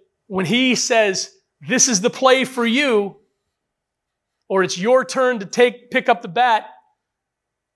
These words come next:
and, and hit for the team," you're ready.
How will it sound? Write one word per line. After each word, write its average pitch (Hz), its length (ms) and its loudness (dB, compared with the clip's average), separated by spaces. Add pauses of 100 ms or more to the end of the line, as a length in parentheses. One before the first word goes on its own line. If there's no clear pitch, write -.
(440)
and, 170 320 -12 (360)
and 170 160 -6
hit 240 160 -2
for - 140 -8
the 214 80 -4
team," 202 560 -2 (800)
you're 165 160 -10
ready. 156 320 -2